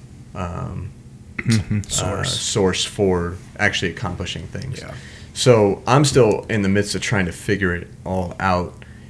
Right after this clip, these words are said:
Speaker 1: on a personal level, but there's the pressures of, like, outside expectations too. And if you're just, like, a yes man and respond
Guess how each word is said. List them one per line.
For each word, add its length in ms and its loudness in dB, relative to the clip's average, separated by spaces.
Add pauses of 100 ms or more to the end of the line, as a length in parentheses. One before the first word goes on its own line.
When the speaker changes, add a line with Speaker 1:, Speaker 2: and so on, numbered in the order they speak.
(360)
Speaker 1:
on 140 0
a 60 -6
personal 520 2
level, 300 2
but 300 0
there's 220 2
the 80 -4
pressures 520 -2
of, 180 0
like, 460 -6 (880)
outside 400 2
expectations 840 -2
too. 340 2 (640)
And 120 2
if 160 -2
you're 300 4
just, 240 -2
like, 160 0
a 60 -2
yes 320 0
man 180 -6
and 100 -4
respond 840 -4